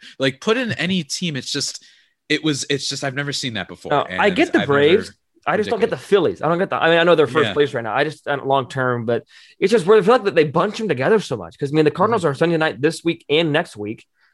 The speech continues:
Speaker 2: but they play the
Speaker 1: Yeah.
Speaker 2: Cubs next week. But then they're, they're not Sunday night baseball for the rest
Speaker 1: It's
Speaker 2: of the year.
Speaker 1: weird, right?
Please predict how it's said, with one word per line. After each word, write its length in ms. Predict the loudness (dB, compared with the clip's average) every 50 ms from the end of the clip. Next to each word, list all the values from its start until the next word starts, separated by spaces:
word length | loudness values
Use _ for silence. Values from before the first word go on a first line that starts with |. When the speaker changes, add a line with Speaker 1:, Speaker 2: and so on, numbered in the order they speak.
| _
Speaker 2:
but 160 | -6 -6 0 2
they 100 | 2 4
play 160 | 4 4 2
the 60 | 2
Speaker 1:
Yeah. 60 | 2
Speaker 2:
Cubs 200 | 2 0 0 2
next 240 | 0 0 0 0 -4
week. 260 | -6 -6 -6 -6 -4 _
But 80 | 2 2
then 100 | 4 4
they're, 140 | 2 2
they're 160 | 2 0 0 2
not 200 | 2 0 -2 -2
Sunday 200 | -2 0 0 0
night 80 | 0 -2
baseball 240 | -4 -6 -6 -12
for 60 | -4 0
the 60 | 0
rest 100 | 0 0
Speaker 1:
It's 40 | 0
Speaker 2:
of 20 |
the 60 | -4 -2
year. 140 | 0 0 0
Speaker 1:
weird, 200 | 0 -2 -4 -6
right? 360 | -6 -6 -6 -6 -6 -8 -12